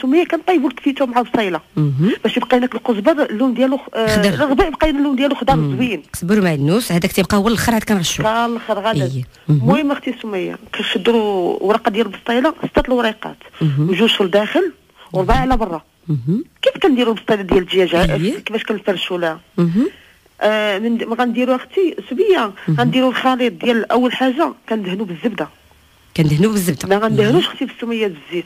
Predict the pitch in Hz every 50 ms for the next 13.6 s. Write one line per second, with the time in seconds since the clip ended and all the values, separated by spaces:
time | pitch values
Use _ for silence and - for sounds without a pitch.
0 | - - 196 196 175 196 185 196 208 175 160 156 165 233 190 170 151 147 - -
1 | - 151 143 143 147 147 147 147 185 233 285 - - - - - - 202 202 196
2 | - 220 - - - 220 - - - - - 185 180 165 - - - - 202 -
3 | 240 208 208 226 220 220 208 185 208 240 320 302 285 277 202 165 151 156 165 -
4 | 156 151 143 123 131 151 175 226 330 - - - - - - - - - 202 214
5 | 202 - - - 202 214 208 214 - 233 233 226 233 - 226 214 - - 240 226
6 | 220 202 226 269 254 247 220 233 208 170 170 160 156 - - - _ _ _ _
7 | _ _ - _ - 175 151 147 240 262 240 254 294 254 233 214 190 170 170 160
8 | - - - - 147 147 131 143 143 151 214 339 - _ _ _ _ - - -
9 | - - - - 208 - 220 190 185 233 226 233 247 311 - 285 254 - - -
10 | - 247 247 233 - 294 - - 277 269 262 254 240 226 214 208 202 190 180 -
11 | 147 117 117 - 190 - - - 247 233 226 - - - - 494 - - - -
12 | - - 339 294 - - 262 - - 226 196 190 196 - 208 208 196 - - 254
13 | 247 247 185 226 226 - - 233 - - 165 151